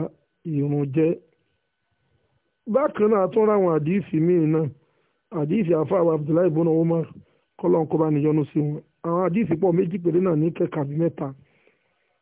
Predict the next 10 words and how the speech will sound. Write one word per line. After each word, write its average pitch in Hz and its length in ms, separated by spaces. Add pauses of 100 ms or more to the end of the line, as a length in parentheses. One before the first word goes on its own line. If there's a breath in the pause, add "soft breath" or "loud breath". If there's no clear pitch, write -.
So, 208 100
wọ́n 233 180
ní, 262 80
"Lamma 180 260
ishtadda 190 460
bi 170 80
Rasulillahi 185 400
sallallahu 175 340
alaihi 160 240
wasallam, 156 440